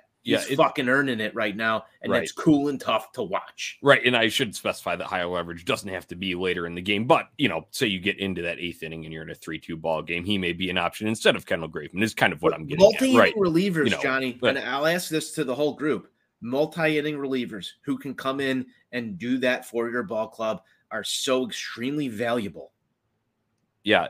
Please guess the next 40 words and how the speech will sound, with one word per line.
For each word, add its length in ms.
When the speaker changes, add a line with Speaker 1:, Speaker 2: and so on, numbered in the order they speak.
Speaker 2:
a-, 180
and 160
I, 300
I, 380
I, 120
yeah, 320
no, 200
Tony, 340
I 60
was 120
gonna 320
say, 240
you 200
know, 320
availability 720
is 120
the 80
best 280
ability. 400
That's 180
the 120
old 180
cliche. 600
When 120
it 60
comes 220
to 60
bullpens 480
here, 120
I 60
think 160
adaptability 800
might 180
be 80
the 80
second 380
best 240
avail-, 320
ab-, 260
ability. 560